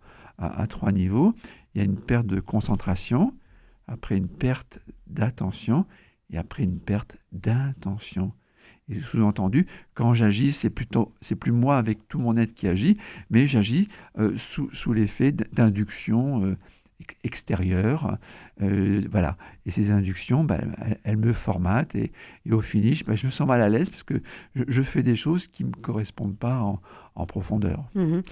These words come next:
Speaker 2: Et d'ailleurs, vous dites que, euh, euh, refuser de prendre son temps, c'est refuser l'œuvre de Dieu.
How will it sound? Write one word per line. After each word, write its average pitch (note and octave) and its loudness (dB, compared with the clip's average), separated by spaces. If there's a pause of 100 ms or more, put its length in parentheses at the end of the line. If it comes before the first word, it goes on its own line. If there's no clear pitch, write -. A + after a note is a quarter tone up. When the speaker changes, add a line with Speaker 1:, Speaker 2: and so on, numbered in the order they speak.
(240)
Speaker 2:
Et D#3+ -2
d'ailleurs, F3+ 4
vous E3+ 0
dites G#3 -2
que, F#3 0
euh, D3 2 (380)
euh, D3 -2
refuser G#3+ 6
de D#3+ 2
prendre C#4 4
son G3 -2
temps, A#3+ 0
c'est - 0
refuser F#3 2
l'œuvre F#3 6
de D3+ 0
Dieu. C#3 -4